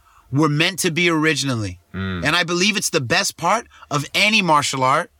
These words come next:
Speaker 1: that exists. But continue.
Speaker 2: We're in a really wealthy area. Okay. Granite
Speaker 1: Right.
Speaker 2: Bay is, has a, a very high average income.
Speaker 1: Right. Like, like Granite Bay is like the Palo Alto of, like, the sac area.
Speaker 2: It is. Absolutely.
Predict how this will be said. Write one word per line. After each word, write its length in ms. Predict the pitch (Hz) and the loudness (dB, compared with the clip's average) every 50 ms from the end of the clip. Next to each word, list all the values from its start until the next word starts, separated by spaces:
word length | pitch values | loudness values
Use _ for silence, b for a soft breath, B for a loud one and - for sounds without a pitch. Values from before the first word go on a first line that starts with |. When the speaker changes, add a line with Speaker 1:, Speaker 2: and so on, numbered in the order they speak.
| _ _ _ _ - | _ _ _ _ -6
Speaker 1:
that 140 | - 127 135 | -4 -2 -2
exists. 340 | 139 123 107 110 95 - - | -2 -2 -2 -4 -6 -6 -8
But 120 | - 143 | -12 -10
continue. 380 | 139 190 170 - 143 120 117 135 - - _ | -10 -10 -8 -6 -6 -6 -6 -8 -12 -14 _
Speaker 2:
We're 200 | - 117 131 147 | -2 0 2 2
in 80 | 160 165 | 4 2
a 80 | 165 | 0
really 240 | 131 117 120 123 127 | 0 0 0 0 2
wealthy 320 | 120 113 113 110 - 90 87 | 2 2 2 0 0 -2 0
area. 400 | 90 85 82 82 80 80 87 - _ _ _ - | 0 0 0 0 -2 -6 -6 -10 _ _ _ -10
Okay. 280 | - 85 80 82 82 85 | -6 -2 0 0 0 -2
Granite 220 | - - 95 95 95 | -2 -2 -2 -2 0
Speaker 1:
Right. 80 | 110 | 0
Speaker 2:
Bay 200 | 101 95 92 92 90 | 0 0 0 2 0
is, 280 | 87 87 - - - - | -2 -4 -6 -8 -8 -10
has 200 | - - 82 82 | -10 -10 -8 -6
a, 220 | 90 85 82 76 - - _ - | -6 -6 -6 -8 -10 -16 _ -10
a 140 | - 85 82 | -8 -8 -8
very 340 | 76 78 78 98 98 101 95 | -8 -4 -2 0 0 0 0
high 480 | 90 92 90 90 87 85 85 85 85 - _ - | -2 -2 -2 0 0 -2 -2 -6 -10 -12 _ -6
average 260 | 85 85 87 90 87 | -6 -4 -4 -4 -8
income. 380 | 87 82 80 - 80 78 76 76 | -8 -10 -8 -6 -6 -6 -6 -6
Speaker 1:
Right. 200 | 110 131 127 123 | -4 -2 -2 0
Like, 200 | 139 160 160 131 - | 0 -2 -2 -2 -2
like 180 | 170 160 156 - | -2 -2 -2 -4
Granite 420 | 135 139 151 175 202 226 214 165 | -4 0 2 2 2 2 0 0
Bay 140 | 156 175 185 | 0 2 2
is 160 | 180 170 151 | 2 2 0
like 160 | 160 151 135 | 0 -2 -2
the 80 | - 123 | -2 -6
Palo 320 | 110 147 139 139 139 131 | -2 -2 0 2 2 2
Alto 340 | 135 131 131 117 - 127 117 | 2 2 0 0 -2 -4 -4
of, 120 | 110 92 104 | -4 -4 -6
like, 160 | 101 101 - | -6 -6 -6
the 80 | - | -6
sac 340 | 98 - - 98 95 92 - | -6 -4 -4 -6 -8 -8 -10
area. 160 | 87 - 82 - | -12 -14 -6 -2
Speaker 2:
It 140 | 113 113 107 | 0 0 0
is. 220 | 92 82 - - - | 0 -4 -6 -6 -4
Absolutely. 540 | 92 92 - 92 85 78 73 76 76 73 | -4 -4 -4 -6 -10 -10 -10 -10 -12 -14